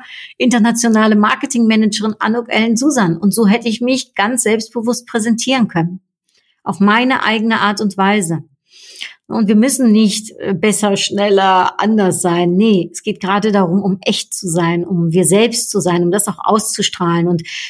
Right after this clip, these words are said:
damit gewinnst du in deiner Sichtbarkeit, damit gewinnst du in deinem Selbstmarketing, wenn du auch weißt,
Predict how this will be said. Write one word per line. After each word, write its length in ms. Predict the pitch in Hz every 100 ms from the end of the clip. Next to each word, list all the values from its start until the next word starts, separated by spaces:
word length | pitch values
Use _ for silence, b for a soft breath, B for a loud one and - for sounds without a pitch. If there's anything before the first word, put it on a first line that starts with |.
| B
damit 260 | 196 202
gewinnst 480 | 196 160 226 277 -
du 60 | 226
in 120 | 208
deiner 220 | 185 180
Sichtbarkeit, 720 | 170 247 - 226 - 208 202
damit 240 | 202 190 -
gewinnst 480 | 165 185 269 277 -
du 60 |
in 80 | 202
deinem 260 | 190 175 170
Selbstmarketing, 880 | 208 214 - 208 202 202 196 196 175
wenn 100 | 185
du 120 | -
auch 120 | -
weißt, 560 | - 185 285 311 -